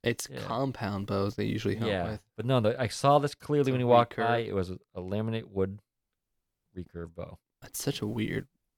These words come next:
Speaker 1: I
Speaker 2: It
Speaker 1: don't
Speaker 2: had,
Speaker 1: know.
Speaker 2: like, the weight on the front and everything.
Speaker 1: He, he's doing the dangerous,
Speaker 2: <laughs>
Speaker 1: uh, what, most dangerous game.
Speaker 2: But you know what he didn't have?
Speaker 1: What's that?
Speaker 2: The arm strap, the wrist strap.
Speaker 1: You don't need that.
Speaker 2: No, but
Speaker 1: It'll fuck you up, but you don't
Speaker 2: Yes.
Speaker 1: need it.
Speaker 2: You usually,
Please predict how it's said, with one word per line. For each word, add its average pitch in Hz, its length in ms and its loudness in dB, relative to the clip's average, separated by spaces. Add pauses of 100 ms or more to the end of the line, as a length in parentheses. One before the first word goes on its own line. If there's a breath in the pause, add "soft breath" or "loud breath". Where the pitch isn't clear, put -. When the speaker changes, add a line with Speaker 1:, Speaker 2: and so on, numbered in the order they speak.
(160)
Speaker 1:
I 127 60 0
Speaker 2:
It - 20 2
Speaker 1:
don't 147 120 4
Speaker 2:
had, 151 100 4
Speaker 1:
know. 117 60 -2
Speaker 2:
like, 107 140 -2
the 98 80 -2
weight 98 260 -4
on 95 100 -6
the 82 80 -4
front - 340 -12
and 82 80 -8
everything. 90 320 -12 (160)
Speaker 1:
He, - 300 -12
he's 120 180 2
doing 135 360 4
the 107 100 0
dangerous, 123 480 -2
Speaker 2:
<laughs> - 40 -4
Speaker 1:
uh, 117 100 2
what, 110 300 4
most 120 240 2
dangerous 117 380 0
game. 135 280 2
Speaker 2:
But 143 100 -2
you 139 60 2
know 135 60 4
what 127 80 4
he 113 40 0
didn't 117 180 2
have? 113 260 4 (680)
Speaker 1:
What's - 180 -8
that? 107 200 -6 (220)
Speaker 2:
The 107 140 -2
arm 92 180 -2
strap, 98 340 -8 (300)
the 101 100 -12
wrist 101 240 -6
strap. 110 300 -10 (300)
Speaker 1:
You 202 100 2
don't 190 160 2
need 123 200 2
that. 113 320 2
Speaker 2:
No, 117 320 4
but 120 360 2
Speaker 1:
It'll 135 120 0
fuck - 340 0
you 120 140 2
up, 143 220 2
but 110 100 -4
you 147 120 2
don't 175 80 2
Speaker 2:
Yes. 113 120 0
Speaker 1:
need 120 280 2
it. 113 240 2 (180)
Speaker 2:
You 127 120 0
usually, 151 400 4